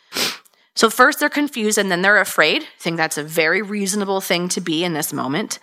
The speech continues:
Um, and then the angel, or maybe two, I love what they say. They say, "Why do you seek the living one among the dead? He's not here. He's risen.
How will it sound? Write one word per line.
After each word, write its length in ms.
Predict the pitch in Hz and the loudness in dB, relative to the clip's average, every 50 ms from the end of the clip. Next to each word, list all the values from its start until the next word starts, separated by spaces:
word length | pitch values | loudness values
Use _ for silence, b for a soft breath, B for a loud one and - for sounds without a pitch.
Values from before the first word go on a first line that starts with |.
| B B B B B B B B B B | B B B B B B B B B B
Um, 180 | 196 196 196 - | 0 0 0 0
and 100 | - 202 | -2 0
then 140 | 220 220 226 | 0 0 0
the 100 | 240 247 | 0 -2
angel, 320 | 240 254 285 294 - 214 190 | -2 0 0 -2 -2 -2 -2
or 60 | 185 | 0
maybe 260 | 185 175 170 180 175 | -2 -2 -4 -4 -6
two, 480 | 180 - - 339 320 247 202 196 233 226 b b b b b b _ _ - | -4 -2 0 0 0 0 0 -2 -2 -6 b b b b b b _ _ -2
I 80 | 175 | -2
love 480 | 185 202 208 196 196 196 208 208 190 - | 0 2 2 2 2 2 2 -2 -8 -6
what 200 | 175 180 175 _ | -6 -6 -4 _
they 120 | 170 156 | -6 -6
say. 400 | 156 - - 143 123 87 147 - _ _ _ _ | -4 -4 -4 -4 -4 -4 -8 -14 _ _ _ _
They 60 | - | -8
say, 160 | - - 185 | -2 0 0
"Why 320 | 175 175 170 185 202 220 233 | 0 4 6 8 8 8 6
do 80 | 262 | 4
you 160 | 277 285 285 254 | -2 -2 -2 -2
seek 680 | - - - - 294 294 233 - - - - - - _ _ _ _ _ | -4 -4 -4 -4 -2 -4 -4 -6 -8 -10 -10 -10 -12 _ _ _ _ _
the 120 | 208 208 | 0 0
living 400 | 202 202 214 220 214 214 202 175 | 2 2 2 2 2 0 -2 0
one 200 | 160 156 151 156 | 0 0 0 0
among 300 | 151 160 160 151 156 156 | 0 0 0 0 0 -2
the 80 | 156 151 | -6 -2
dead? 320 | - 170 170 - 220 - | -2 -2 -2 -2 -4 -8
He's 240 | - - 135 - - | -8 -6 -4 0 2
not 300 | 196 220 240 254 254 - | 6 6 6 6 6 2
here. 220 | - 262 269 254 | -2 0 0 0
He's 280 | 226 - 165 151 175 190 | 0 -2 -6 -6 0 0
risen. 360 | 233 247 240 247 240 247 | 0 2 2 0 -2 -2